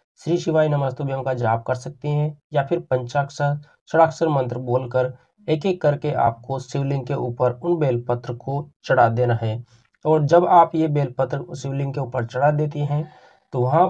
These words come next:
पर आपको शिव जी से अपनी मनोकामना बोल लेनी है, जिसके लिए भी आप उपाय कर रही हैं, चाहे आप पुत्र प्राप्ति के लिए उपाय कर रही हैं या फिर किसी नौकरी के लिए उपाय कर रहे हैं या फिर किसी बड़ी बीमारी के लिए उपाय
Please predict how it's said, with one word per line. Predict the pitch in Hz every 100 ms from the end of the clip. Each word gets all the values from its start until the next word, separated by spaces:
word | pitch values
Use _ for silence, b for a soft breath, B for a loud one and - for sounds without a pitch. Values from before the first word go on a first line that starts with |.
| -
पर | 151
आपको | 143 131 - 143 143
शिव | - 147
जी | 160 180
से | - 151
अपनी | - 123 139
मनोकामना | 131 131 120 123 123 123
बोल | 113 127 143
लेनी | 151 147 139
है, | 143 147 b b _
जिसके | 131 147 -
लिए | 185 170
भी | 147
आप | 139 120 123
उपाय | 117 123 120
कर | 123
रही | 123 139
हैं, | 127 139
चाहे | 139 139 151
आप | 160 165 -
पुत्र | 156 180
प्राप्ति | 180 165 147 -
के | 143
लिए | 139 139
उपाय | 131 143
कर | 123 131
रही | 127 135
हैं | 123 123 123 b b _
या | 139
फिर | 139 147
किसी | 147 127 135
नौकरी | 123 127 147 156
के | 160
लिए | 151
उपाय | 143 131 127
कर | 123 123
रहे | 127
हैं | 127 127
या | 139 160
फिर | 156 359
किसी | - 143 143
बड़ी | 123 123
बीमारी | 123 123 120 120
के |
लिए | 127 127
उपाय | 120 120